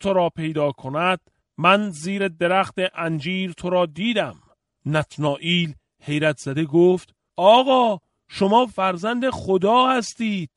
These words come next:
شما پادشاه اسرائیل میباشید.» در میان شاگردان عیسی مسیح دو نفر شکاک وجود داشت. اولی در آغاز نتنائیل بود و آخری در پایان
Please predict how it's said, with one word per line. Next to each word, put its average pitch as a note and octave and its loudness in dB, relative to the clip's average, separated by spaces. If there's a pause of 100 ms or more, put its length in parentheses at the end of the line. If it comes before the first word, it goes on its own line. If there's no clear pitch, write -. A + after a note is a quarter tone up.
(320)
شما G#3+ 2
پادشاه G3+ 0
اسرائیل G#3 0
میباشید.» G3+ -6 (240)
در F3+ 6
میان G#3 2 (100)
شاگردان E3+ -2 (340)
عیسی F#3 -4
مسیح F#3 -2 (180)
دو G#3+ 4
نفر F#3 0 (120)
شکاک E3 -2
وجود A#2+ -10
داشت. - -14 (440)
اولی F#3 2 (280)
در F3 4
آغاز F3 4
نتنائیل E3+ -4
بود G3+ -2 (300)
و D#3+ -2
آخری F#3+ 2
در F3 -2
پایان F3 0